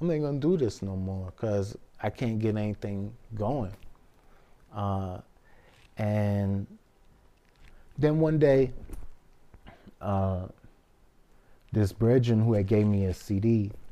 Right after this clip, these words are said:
and I used to rap over these beats, uh, my friend was like, he said he was going to his house, and I was like, "Word? I've been calling that dude to try to go over there and do some songs for, for long time, you know.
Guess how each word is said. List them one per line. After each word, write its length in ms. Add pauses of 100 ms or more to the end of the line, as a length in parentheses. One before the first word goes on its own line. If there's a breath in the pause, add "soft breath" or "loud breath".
(120)
and 100
I 100
used 240
to 60
rap 340
over 240
these 320
beats, 560 (560 soft breath)
uh, 400
my 160
friend 320
was 180
like, 200
he 200
said 240
he 60
was 180
going 260
to 160
his 180
house, 320
and 80
I 60
was 180
like, 180
"Word? 360
I've 120
been 160
calling 360
that 180
dude 180
to 60
try 180
to 80
go 140
over 240
there 220
and 140
do 140
some 340 (360 loud breath)
songs 500
for, 300 (840 soft breath)
for 220 (360)
long 440
time, 400
you 140
know. 500